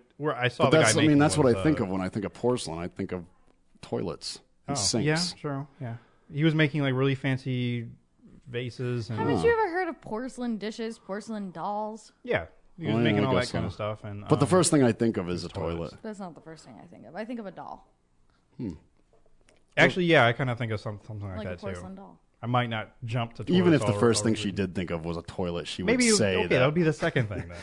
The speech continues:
Speaker 1: It'd be the
Speaker 3: No,
Speaker 1: second
Speaker 3: I
Speaker 1: thing.
Speaker 3: wouldn't think of that porcelain as a toilet, actually. I didn't even know they were made of that, to be honest.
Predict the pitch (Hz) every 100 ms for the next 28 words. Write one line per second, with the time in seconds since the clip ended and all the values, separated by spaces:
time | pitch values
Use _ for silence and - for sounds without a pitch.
0 | - 143 139 330 392 311 262 302 320 311
1 | 330 330 262 262 233 220 95 226 - 247
2 | 226 208 190 180 190 170 160 170 151 127
3 | 170 180 160 190 208 196 190 190 180 170
4 | 170 180 190 190 - 185 180 190 202